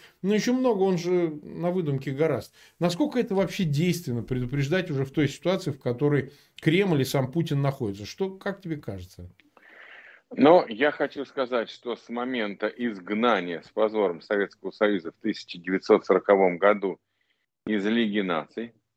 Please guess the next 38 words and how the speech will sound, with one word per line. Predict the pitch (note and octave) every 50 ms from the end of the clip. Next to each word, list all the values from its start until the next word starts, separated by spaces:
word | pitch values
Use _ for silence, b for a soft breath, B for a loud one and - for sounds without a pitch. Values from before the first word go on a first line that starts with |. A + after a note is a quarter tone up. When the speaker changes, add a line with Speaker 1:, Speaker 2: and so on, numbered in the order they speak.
| _ _ _ _ _ -
Speaker 2:
сейчас | A#2+ A2+ G2 G#2 G2 G2+
Speaker 1:
Мгм. | G2 G2 G2
Speaker 2:
это | - E2+
Организация | E2+ E2+ F2+ F2 D2+ F2 F2+ E2+ - E2+ E2
Объединенных | E2 E2+ E2+ E2 D#2+ - _
Наций, | E2 D2+ - - E2+ E2
да? | D#2+ A2+ C3 C3+ B B B B B B B B B _
За | F#2 F2 F#2+ A#2
Speaker 1:
Да. | A#2+ A#2
Speaker 2:
агрессию, | G#2 G2+ A#2+ B2 B2+ A2+ - - - G2 F#2
неприкрытую | F#2 F2 _ A2 A2 - - G#2+ G2+ F2 G2 F#2+ F#2+
агрессию, | F#2+ G#2+ C3+ F3 F#3+ F#3 - - D3+ D3
Speaker 1:
Финскую. | D#3+ C3+ A2+ - - - G#2+ G2+ G2
Speaker 2:
начало | F#2+ G2+ G2 - A2+ G#2+ G2+ G2
Speaker 1:
Да. | F#2+ G#2
Speaker 2:
войны | G#2+ G#2 G2 G2+ F#2
против | - F#2+ F#2+ F2+ E2+ - E2+ - _
Финляндии, | G#2 G#2 G#2+ A#2 C#3+ D#3 D#3 D3 C3 B2 A#2+ A2+ G#2+ - _ _ _ _ _ _ _ _ _ _
Speaker 1:
Да. | - F2 F2 F2 E2+ F2
Speaker 2:
э, | F2
бор-, | E2+ F2 F2 F2 E2 E2 G2+ G2 F#2
бомбардировки | F#2+ F#2+ F2+ G2+ G#2 G2+ G#2 G2+ G2 A2 A2 A2+ G2 - - -
городов, | F2+ E2+ F#2+ F#2+ G#2 G#2+ A2+ D3 D#3 D3 - A2+
мирных | G2 F2 F2 F#2+ G2 F#2 E2+ E2+ F2+ E2+
жителей. | F#2 C3 C#3+ - _ A#2+ A2+ G#2 - _ _ _ _ _ _ _ _ -
Вот | F#2+ E2+
за | - A2+
это | G#2 - F#2
был | F2+ F2+ F2
исключен | E2 - _ G2 - - - F#2 E2 -
Советский | - F#2+ F2+ E2+ - - - F2+
Союз. | - - G2 F2+ E2 -
Ну | A2+ A2+
и | G#2+
за | A2+
прочие | G#2 - B2+ B2+ G#2+ - - F2+
агрессивные | E2 E2 F#2+ F#2+ - - F#2 E2+ E2 E2+ F2
действия | F2 F#2 E2 C#2 - - D#2 C#2+